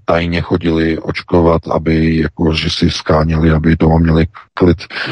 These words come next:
s přítelem a s kolegou, eh, který je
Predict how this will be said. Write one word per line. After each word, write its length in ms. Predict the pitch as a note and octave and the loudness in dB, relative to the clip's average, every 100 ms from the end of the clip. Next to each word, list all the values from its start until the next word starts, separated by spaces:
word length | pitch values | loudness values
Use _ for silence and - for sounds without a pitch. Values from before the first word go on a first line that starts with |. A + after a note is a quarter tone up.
| A2+ E2+ | -2 -2
s 100 | - | -2
přítelem 680 | - D#2 - D#2+ D#2+ D#2+ E2 | -6 -6 0 2 4 2 2
a 60 | |
s 80 | - | -2
kolegou, 600 | - D#2+ D#2 D#2 D#2 D#2+ | 0 0 2 2 4 2
eh, 280 | - G#2 - F2 E2+ E2+ E2+ E2 | -2 -12 -2 0 2 2 2 0
který 380 | - E2+ D#2+ D#2+ | 0 0 2 2
je 180 | D#2+ | 2